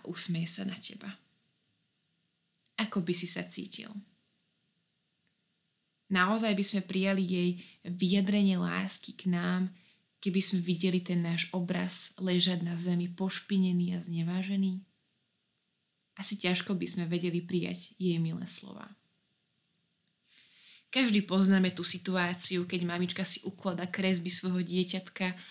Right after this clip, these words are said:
aj keď sú to len čarbanice a z lásku si ich prezerá,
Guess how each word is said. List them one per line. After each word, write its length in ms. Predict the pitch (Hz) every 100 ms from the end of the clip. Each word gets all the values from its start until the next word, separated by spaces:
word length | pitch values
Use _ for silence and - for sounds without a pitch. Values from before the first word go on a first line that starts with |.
| - - -
aj 120 | 202
keď 100 | 208
sú 120 | 247 233
to 160 | 220
len 80 | 190
čarbanice 880 | 180 196 196 196 185 180 - 185 180
a 160 | 180 180
z 160 | 180
lásku 400 | 180 196 196 202
si 240 | 196 185 165
ich 160 | - - -
prezerá, 640 | 190 190 185 190 180 175